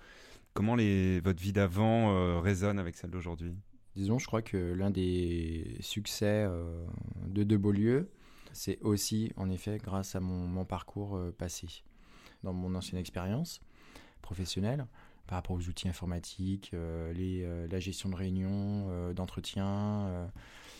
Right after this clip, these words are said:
Speaker 2: euh, se retrouver, euh, face à un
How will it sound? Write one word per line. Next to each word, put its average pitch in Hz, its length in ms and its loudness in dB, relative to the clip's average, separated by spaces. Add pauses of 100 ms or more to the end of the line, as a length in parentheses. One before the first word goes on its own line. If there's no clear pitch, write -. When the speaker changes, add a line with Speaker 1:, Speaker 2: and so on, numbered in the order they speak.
(240)
Speaker 2:
euh, 92 180 -6
se - 140 -8
retrouver, 98 520 0
euh, 87 580 -6
face 95 380 -8
à 87 40 -6
un 87 240 -6